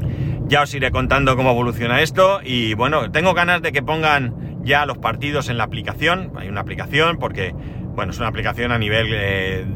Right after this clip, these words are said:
hay diferentes competiciones, o sea, infantil, juvenil, cadete, eh, etcétera. Eh, y tengo ganas por ver un poco cuál va a ser nuestra nuestra, nuestro viaje, ¿no?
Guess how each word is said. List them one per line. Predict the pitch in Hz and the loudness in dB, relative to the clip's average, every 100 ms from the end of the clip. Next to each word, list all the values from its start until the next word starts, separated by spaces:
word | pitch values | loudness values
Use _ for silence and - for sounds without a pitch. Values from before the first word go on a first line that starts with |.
| 98 | -2
hay | 110 117 | -2 -2
diferentes | 113 110 107 110 | -4 -2 -2 0
competiciones, | 117 110 104 98 127 147 156 | 0 -2 -4 -2 0 0 -2
o | - | -6
sea, | 90 90 | -4 -4
infantil, | 92 110 92 113 117 110 | -4 -4 -2 0 0 -2
juvenil, | 117 98 120 117 117 110 | -2 0 2 2 2 2
cadete, | 98 110 120 123 120 120 123 - - - | 2 4 2 4 4 4 2 -6 -8 -2
eh, | 113 107 98 95 95 95 | 0 2 2 0 -2 -2
etcétera. | 98 120 135 143 143 101 - - - | 0 0 2 2 2 -2 -6 -6 -2
Eh, | 117 117 107 101 98 95 90 92 - - - | 2 4 4 2 2 0 0 -2 -4 -6 -6
y | - | -2
tengo | 151 147 | 2 4
ganas | 147 147 160 | 4 4 2
por | 131 123 | 2 0
ver | 123 | 2
un | 127 | 2
poco | 135 147 131 | 0 0 2
cuál | 120 123 | 4 4
va | |
a | 120 | 4
ser | 127 | 2
nuestra | 131 123 117 117 110 104 98 95 90 87 - - - | 2 0 2 2 4 4 2 0 -2 -4 -8 -8 -6
nuestra, | 110 110 107 107 110 107 101 98 98 95 92 90 92 87 | -4 -2 -2 2 4 6 6 4 2 2 0 -2 -4 -4
nuestro | 117 120 110 | -2 0 2
viaje, | 131 175 120 | 2 2 0
¿no? | 131 | -6